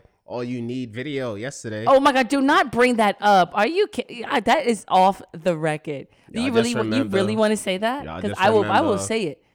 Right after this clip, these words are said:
Speaker 1: Method Man and the Mary J video, what he went to the store for.
Speaker 2: <laughs>
Speaker 1: That was me yesterday.
Speaker 2: <laughs> Dude, first of all, I
Speaker 1: I was
Speaker 2: would
Speaker 1: mm-hmm,
Speaker 2: never tell
Speaker 1: mm-hmm,
Speaker 2: anyone
Speaker 1: mm-hmm.
Speaker 2: that. But listen, and I
Speaker 1: Mm-hmm.
Speaker 2: love you for that. And that was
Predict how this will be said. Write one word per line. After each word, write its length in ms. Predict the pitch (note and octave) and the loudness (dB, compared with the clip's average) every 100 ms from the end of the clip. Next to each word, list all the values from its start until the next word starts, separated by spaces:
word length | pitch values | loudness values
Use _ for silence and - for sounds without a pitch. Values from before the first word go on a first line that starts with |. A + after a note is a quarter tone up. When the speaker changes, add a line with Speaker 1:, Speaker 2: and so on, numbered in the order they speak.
| _ | _
Speaker 1:
Method 380 | E2 F#2+ - A2 | -12 -12 -10 -10
Man 360 | G#2+ A2+ A#2 | -8 -8 -8
and 120 | A#2 F#2+ | -8 -10
the 60 | |
Mary 360 | F2+ G2+ G#2 A2+ | -10 -8 -8 -8
J 280 | F#2 G#2 G#2 | -8 -10 -8
video, 500 | G#2+ A#2 B2+ C3 C3 _ - | -8 -8 -8 -10 -14 _ -14
what 160 | F2+ | -10
he 100 | G#2+ | -8
went 180 | G2 G2+ | -8 -10
to 60 | G2 | -10
the 80 | F#2+ | -14
store 280 | - C3+ C#3+ | -10 -8 -6
for. 320 | E3 D#3 F3 G4 | -4 -4 0 -2
Speaker 2:
<laughs> 180 | - F#4 | 0 -4
Speaker 1:
That 180 | D3 D#3 | -2 -4
was 220 | F3+ A2+ | -2 -4
me 280 | G2+ A2 C3+ | -4 -2 -2
yesterday. 640 | F3 D3+ C3 A#3 C#3 A2+ - - - - - - | -2 -2 -2 -2 -4 -4 -8 -8 -6 -6 -6 -16
Speaker 2:
<laughs> 500 | C4 D4+ D#4 C#4 C4 | -14 -10 -8 -8 -2
Dude, 460 | F4+ F#4 G#4 B3+ | -2 -2 -8 -10
first 180 | E4 F4+ | -8 -6
of 60 | C4 | -4
all, 20 | |
I 40 | |
Speaker 1:
I 20 | |
was 60 | C4 D#4 | -2 -2
Speaker 2:
would 80 | - | -4
Speaker 1:
mm-hmm, 100 | A#3+ | 0
Speaker 2:
never 340 | A3+ A3+ A3+ | 2 4 2
tell 200 | A3+ A3+ | 0 -6
Speaker 1:
mm-hmm, 80 | G3 | -4
Speaker 2:
anyone 420 | G3 F#3+ F#3 F3 | -4 -4 -2 -4
Speaker 1:
mm-hmm. 60 | F3 | -4
Speaker 2:
that. 420 | E3 D3+ - - | -4 -4 -8 -10
But 160 | A#3 G3 | -10 -6
listen, 640 | G#3+ C#3+ F3 D#3+ D#3 B2+ | -6 -6 -8 -10 -12 -12
and 140 | F#3+ | -8
I 80 | G3 | -6
Speaker 1:
Mm-hmm. 80 | G3 | -4
Speaker 2:
love 180 | G3 G3+ | -6 -6
you 140 | F#3+ | -12
for 120 | F#3+ | -10
that. 200 | E3 D#3+ - | -8 -8 -8
And 160 | F3 | -8
that 220 | E3 C#3 - | -6 -6 -8
was 260 | C#3+ D3+ | -10 -10